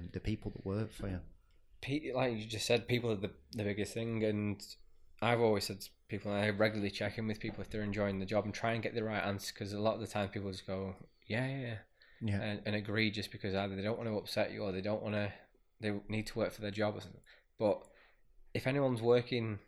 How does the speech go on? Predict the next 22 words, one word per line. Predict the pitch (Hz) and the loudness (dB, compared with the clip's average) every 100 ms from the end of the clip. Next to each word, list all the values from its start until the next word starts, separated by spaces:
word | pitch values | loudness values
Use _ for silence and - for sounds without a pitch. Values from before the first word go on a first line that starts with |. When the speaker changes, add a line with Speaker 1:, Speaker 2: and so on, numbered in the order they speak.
| - - - | -16 -10 -6
Speaker 2:
like | 107 | -6
you | |
said, | 107 110 | -4 -2
with | 107 113 127 | 0 0 2
me, | 117 123 - _ _ _ _ - | 0 0 -6 _ _ _ _ -12
I | - | -6
want | 117 120 | -4 -4
them | 120 | -2
to | 123 | -4
enjoy | 110 113 117 | -2 0 2
it. | 110 - | 0 -2
I | |
don't | 113 123 - | 0 0 0
see | |
the | 120 | -4
point | 113 127 120 | -2 -4 -4
of | - | -2
people | 120 113 | -4 -2
that | 107 | -4
work | 113 113 110 113 | 0 0 0 -2
a | |
job | 110 117 110 | 2 2 2